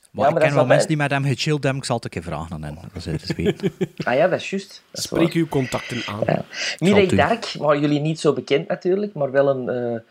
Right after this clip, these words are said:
Speaker 2: zeer knappe, eh, eh, bloedmooie Franse actrice die in Franse comedies met Pierre Richard altijd, eh, te zien is geweest. En, en Alain Delon, een ex van Alain Delon trouwens ook.
Speaker 3: Dat was in de, back in the seventies, zowaar.
Speaker 2: Ja.
Speaker 1: Nee, nee, van de
Speaker 3: Glorieuze
Speaker 1: zomer,
Speaker 3: periode.
Speaker 1: hè. Van de zomer.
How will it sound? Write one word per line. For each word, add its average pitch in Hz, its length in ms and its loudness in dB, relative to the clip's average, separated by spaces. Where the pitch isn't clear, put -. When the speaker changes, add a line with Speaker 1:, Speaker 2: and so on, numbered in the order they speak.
Speaker 2:
zeer 156 440 2
knappe, 160 380 0
eh, 117 420 0
eh, 113 140 0
bloedmooie 143 600 6
Franse 147 360 4
actrice 131 400 -2
die 123 160 0
in 120 220 -2
Franse 135 360 -2
comedies 127 520 0
met 117 340 -6
Pierre 117 220 2
Richard - 380 0
altijd, - 400 -4
eh, - 140 -2
te 127 120 -10
zien 143 180 -4
is 147 100 -6
geweest. - 200 -6
En, 120 120 -6
en - 160 0
Alain 110 260 0
Delon, 107 360 -2
een 113 100 -8
ex - 200 -8
van - 140 -4
Alain 110 240 -4
Delon 101 240 -4
trouwens 123 340 -2
ook. - 160 -14
Speaker 3:
Dat 175 100 0
was 196 160 2
in 208 100 2
de, 202 220 0
back 185 180 0
in 190 80 2
the 185 80 2
seventies, 123 600 -2
zowaar. 123 460 -4
Speaker 2:
Ja. 139 120 4
Speaker 1:
Nee, 139 180 2
nee, 131 140 2
van 139 140 2
de 120 80 2
Speaker 3:
Glorieuze 113 60 0
Speaker 1:
zomer, 131 200 2
Speaker 3:
periode. 165 260 4
Speaker 1:
hè. 165 60 -12
Van 127 140 -2
de 113 100 0
zomer. 110 420 -4